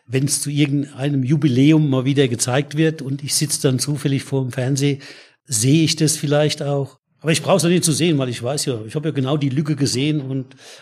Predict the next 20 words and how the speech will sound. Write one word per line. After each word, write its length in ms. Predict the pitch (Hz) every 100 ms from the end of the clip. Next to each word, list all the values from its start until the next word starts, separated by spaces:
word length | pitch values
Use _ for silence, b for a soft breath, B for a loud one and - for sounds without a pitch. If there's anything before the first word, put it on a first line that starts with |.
| B
weiß 340 | 113 135 -
genau 320 | 156 120 147 156
noch, 300 | 151 139 131
wie 160 | 151
ich 100 | 139
da 100 | 151
in 160 | 135 139
die 100 | 131
Lücke 380 | 131 147 139 131 B B B -
reingeschossen 840 | 113 135 151 139 - 147 151 127
hab, 280 | 135 139 -
da 80 | 131
oben 640 | 127 143 139 131 131 123
in 260 | - 147 143
den 160 | 139
linken 500 | 123 139 147 135 117
Winkel. 440 | 139 151 143 139 135 B B B -
Nochmal 600 | 135 135 135 131 131 -
alle, 400 | 127 143 139 139
die's 500 | - 143 143 - -